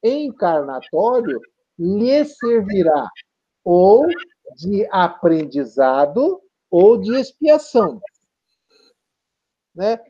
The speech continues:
Que, na verdade, até a própria expiação é um aprendizado, né? Que se você queima o dedo no fogo pra aprender que na, na mão não se põe no fogo, eu acho que também é um processo meio ruim,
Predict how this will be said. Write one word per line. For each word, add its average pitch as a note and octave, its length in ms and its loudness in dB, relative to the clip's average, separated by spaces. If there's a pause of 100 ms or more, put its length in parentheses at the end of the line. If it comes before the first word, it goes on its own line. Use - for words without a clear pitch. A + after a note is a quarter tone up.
(180)
Que, F#4 80 -6
na D#4 140 2
verdade, F#3 580 2
até D4 460 0
a A3 160 4
própria A3 480 -4
expiação E3+ 800 -4
é A#3 160 0
um G3+ 100 -2
aprendizado, D3+ 720 -4
né? G3 160 -6 (340)
Que G3+ 80 -12
se A3+ 140 -6
você B3 460 -2 (120)
queima C4 300 -6
o F#3 140 -16
dedo E3+ 240 -2
no D#3 120 -4
fogo F3 420 0
pra E3 120 2
aprender E3 400 0
que E3 100 -6
na, D3+ 320 -4 (220)
na D#3+ 220 -2
mão D#3+ 180 0
não D#3+ 160 -2
se D#3 160 -6
põe C#3+ 200 0
no D3 140 -4
fogo, A3+ 440 2
eu B3 260 6
acho B3 140 -4
que A#3+ 120 -12
também A#3+ 400 -8 (240)
é A3 80 -10
um B3 140 -4
processo A#3 560 -4
meio D#3+ 260 -2 (120)
ruim, G#3+ 520 -2